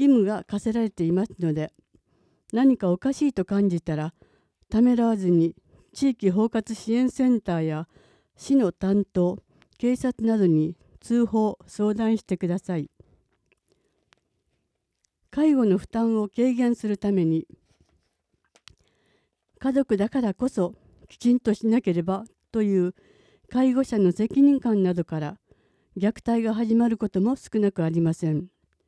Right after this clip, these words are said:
虐待を未然に防ぐためには、一人で介護の問題を抱え込まないことが大切です。また、介護が長期化すると、疲れ切って無自覚な虐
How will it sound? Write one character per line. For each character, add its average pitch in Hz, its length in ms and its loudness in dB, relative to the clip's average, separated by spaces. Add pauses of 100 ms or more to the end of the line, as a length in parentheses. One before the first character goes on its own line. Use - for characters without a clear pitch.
(1300)
虐 190 280 -8
待 226 280 -2
を 214 160 -6 (160)
未 208 160 -2
然 269 200 2
に 269 100 2
防 254 200 -4
ぐ 247 100 -4
た 240 140 -2
め 220 120 4
に 180 140 2
は、 165 180 -4 (400)
一 - 260 -6
人 269 100 -2
で 190 120 -4
介 277 240 -4
護 240 100 -4
の 190 120 2
問 190 280 -2
題 202 260 -4
を 202 160 -6 (320)
抱 254 300 -4
え 262 40 0
込 240 160 -4
ま 226 120 0
な 240 140 0
い 208 60 -4
こ 185 120 -6
と 208 100 -8
が 254 120 -6
大 185 220 -4
切 160 280 -10
で 151 140 -6
す。 - 220 -20 (1600)
ま 247 140 -6
た、 180 280 -10 (360)
介 254 260 -2
護 208 120 0
が 175 100 -2
長 214 240 -4
期 - 120 -16
化 233 120 -6
す 226 140 -8
る 202 120 -6
と、 190 260 -8 (600)
疲 - 260 -6
れ 254 100 -4
切 - 140 -10
っ 214 40 -8
て 185 400 -10 (480)
無 208 80 0
自 254 160 -2
覚 285 240 -4
な 202 100 0
虐 185 220 -2